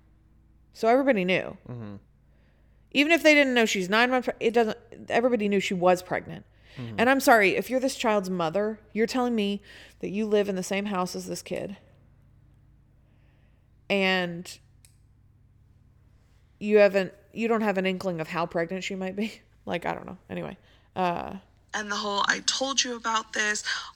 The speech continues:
Speaker 3: all of the way that they were acting in that hospital room, like they were so surprised, they couldn't believe that. Fine,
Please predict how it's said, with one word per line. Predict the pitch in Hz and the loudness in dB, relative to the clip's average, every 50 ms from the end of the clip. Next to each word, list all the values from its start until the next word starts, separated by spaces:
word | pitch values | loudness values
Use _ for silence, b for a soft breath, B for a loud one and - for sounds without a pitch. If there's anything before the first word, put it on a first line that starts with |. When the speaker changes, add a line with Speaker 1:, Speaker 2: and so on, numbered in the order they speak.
| - - | 0 2
Speaker 3:
all | - 247 254 269 294 302 | 4 4 4 4 2 -2
of | 302 - | -6 -8
the | - 277 | -10 -8
way | 247 226 220 226 | -4 -4 -4 -4
that | 214 220 214 | -6 -10 -8
they | - 208 | -8 -6
were | 202 202 - - | -4 -2 -2 0
acting | - 180 180 190 190 - - 208 208 208 | 0 0 0 -2 -4 -6 -6 -6 -8 -12
in | 202 - 202 202 208 | -14 -14 -14 -14 -12
that | 202 190 190 202 | -8 -8 -8 -8
hospital | - - 190 190 185 - - - 208 202 202 | -8 -10 -10 -8 -8 -8 -8 -10 -12 -16 -16
room, | 196 196 202 202 202 196 B B B B B - | -16 -14 -14 -14 -14 -14 B B B B B -14
like | 220 202 | -14 -12
they | - 185 | -10 -10
were | 185 180 180 | -10 -6 -6
so | - - 165 | -6 -4 -4
surprised, | 165 - - 190 - - 233 240 233 233 220 - | -6 -8 -8 -8 -6 -4 -2 -2 -2 -4 -6 -12
they | 196 | -12
couldn't | 185 - - 190 190 190 | -14 -14 -16 -16 -16 -18
believe | - 196 190 196 208 - | -18 -16 -14 -16 -12 -10
that. | 233 233 233 B B B B B B _ - | -8 -8 -8 B B B B B B _ -8
Fine, | - 302 277 214 | -8 -6 -6 -8